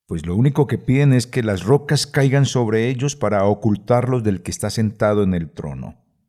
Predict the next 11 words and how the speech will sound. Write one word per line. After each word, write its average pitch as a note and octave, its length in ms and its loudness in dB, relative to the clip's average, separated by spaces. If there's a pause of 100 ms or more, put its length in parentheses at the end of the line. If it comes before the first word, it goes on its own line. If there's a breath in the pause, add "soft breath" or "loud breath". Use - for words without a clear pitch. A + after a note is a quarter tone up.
(280)
y F2+ 100 -6
de D#2+ 120 -2
la D2 140 -2
ira G#2 280 4
del D#2+ 160 -6
Cordero. C#2+ 500 -12 (840)
Pero D#2+ 180 -2
no, F2 460 2 (1000)
la E2+ 160 0
idea B2 420 4
de G2 460 -4